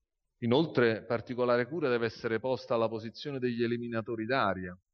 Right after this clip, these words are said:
per avere una buona circolazione d'acqua ed evitare fastidiosi scrosci, soprattutto negli impianti a pannelli radianti a soffitto, questo è un, è un luogo comune. Infine la posizione dei termostati ambiente deve consentire una buona lettura della temperatura del relativo ambiente,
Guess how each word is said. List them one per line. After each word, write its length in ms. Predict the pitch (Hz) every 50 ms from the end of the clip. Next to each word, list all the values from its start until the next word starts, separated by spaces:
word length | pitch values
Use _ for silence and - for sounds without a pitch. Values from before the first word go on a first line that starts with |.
| _ _ _ _ _ _ _
per 160 | 107 104 104
avere 240 | 107 101 107 107 107
una 160 | 107 104 104
buona 280 | 107 110 123 120 113
circolazione 720 | 104 - 110 98 - - 101 101 101 - - - 104 107 120
d'acqua 400 | 123 104 101 104 101 - - 101
ed 60 | 95
evitare 600 | 95 92 95 92 107 104 104 104 107 104 95 87 _ _
fastidiosi 680 | - 95 92 - - 104 95 101 101 95 98 - 92
scrosci, 680 | - - - - 107 107 95 82 - - - - 87 - _ _ _ _ _ _ _
soprattutto 540 | - - 92 92 95 92 - - - - 110
negli 200 | 104 101 98 95
impianti 420 | 98 95 92 107 101 98 95 95 92
a 40 |
pannelli 360 | 90 - 98 95 95 95 98 95
radianti 380 | 95 95 98 98 92 92 -
a 40 | 92
soffitto, 580 | - - - 92 - - 110 104 - - 95 90
questo 300 | 95 95 92 - - 98
è 160 | 90 90 90 90
un, 300 | 90 90 90 87 85 82 - _ _ _ _ _ -
è 60 | 98
un 100 | 92 95
luogo 240 | 95 98 95 95 92
comune. 500 | 90 98 95 95 92 90 85 82 78 - _ _ _ _ - - - - - - - 107 107 - _ _ _ _ _ _ _ _ _ _ _ _ _ _ -
Infine 320 | 135 127 - 180 185 165 139
la 120 | 131 123
posizione 520 | 113 131 117 131 135 - - 175 175 156 143
dei 120 | 135 131
termostati 600 | 127 135 127 123 131 147 143 135 - 143 123 127
ambiente 440 | 127 127 135 147 170 175 160 127 135
deve 260 | 120 117 113 117 117
consentire 540 | 110 120 117 113 - 131 123 117 131 135 123
una 140 | 123 123 123
buona 360 | 120 127 151 175 160 147 127 120
lettura 480 | 113 110 - - 123 120 117 113 110
della 540 | 104 107 107 104 104 104 101 101 98 98 92 -
temperatura 560 | 107 104 98 107 107 104 107 107 135 - 110
del 120 | 104 107
relativo 360 | 101 104 104 101 92 110 107 101
ambiente, 600 | 104 110 117 131 123 107 98 92 - 87 85